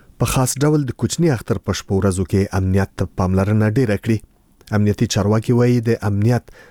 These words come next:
د ښه کولو لپاره یې نوي تدابیر نیولي دي. نجیب الله الوخیل د ازادۍ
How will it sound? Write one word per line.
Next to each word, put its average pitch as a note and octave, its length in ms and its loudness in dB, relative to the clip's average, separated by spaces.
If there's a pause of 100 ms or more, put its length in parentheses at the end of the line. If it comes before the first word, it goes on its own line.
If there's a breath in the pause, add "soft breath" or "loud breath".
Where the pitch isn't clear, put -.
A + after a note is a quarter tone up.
(120)
د - 60 0
ښه - 240 -2
کولو G#2+ 260 2
لپاره G2+ 360 0
یې G2+ 260 2
نوي A#2+ 300 2
تدابیر F#2 480 -2
نیولي A2+ 380 2
دي. G#2+ 140 -2 (480 loud breath)
نجیب C3+ 280 0
الله C#3+ 240 2
الوخیل B2 440 0
د G2+ 60 -4
ازادۍ A#2+ 340 0